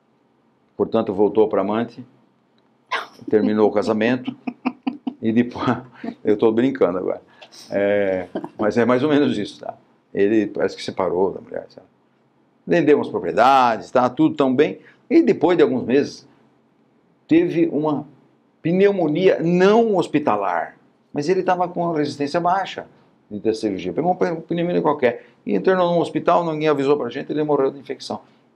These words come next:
Mas essa história também é uma história bastante estranha. Mas tanto essa quanto a do coração, essas eu pu-, publiquei. Aquela primeira eu escondi do, da, da cola Super Bonder. Eu escondi.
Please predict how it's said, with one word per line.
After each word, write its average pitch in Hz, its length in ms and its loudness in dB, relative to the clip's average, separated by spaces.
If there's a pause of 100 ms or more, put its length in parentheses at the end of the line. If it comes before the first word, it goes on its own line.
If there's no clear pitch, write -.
(260)
Mas 120 200 2
essa 135 220 4
história 160 380 0
também 156 240 -2
é 151 40 -4
uma 147 80 0
história 135 280 2
bastante 117 320 -2
estranha. 113 500 -4 (560)
Mas 147 180 0
tanto 214 320 4
essa 98 380 0 (520)
quanto 139 280 2
a 120 40 2
do 107 100 -2
coração, 107 560 0 (560)
essas 120 400 -4
eu 135 100 0
pu-, 139 240 0
publiquei. 135 580 -2 (640)
Aquela 156 300 2
primeira 147 380 2
eu 165 40 4
escondi 143 560 0 (360)
do, 95 260 0
da, 87 260 2
da 90 140 -4
cola 87 360 0
Super 90 260 -6
Bonder. 87 360 -10
Eu 104 80 -2
escondi. 127 480 -2